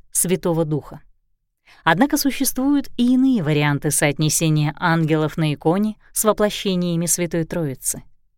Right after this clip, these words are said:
Одежды ангелов различны по цвету, но их объединяет яркий ультрамарин, который художник использовал в хитонах крайних ангелов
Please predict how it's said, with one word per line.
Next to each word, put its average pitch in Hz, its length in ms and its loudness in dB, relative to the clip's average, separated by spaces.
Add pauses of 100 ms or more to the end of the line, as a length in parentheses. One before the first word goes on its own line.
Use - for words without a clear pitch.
(640)
Одежды 247 640 2
ангелов 247 680 2 (100)
различны 196 600 0
по 202 100 -8
цвету, - 500 -6 (320)
но 180 140 4
их 175 200 2
объединяет 165 720 2 (140)
яркий 247 540 0
ультрамарин, 214 760 -2 (240)
который 180 280 2
художник 165 500 -2
использовал 160 640 0
в 156 60 -8
хитонах 170 640 -4
крайних 156 480 2
ангелов 202 560 0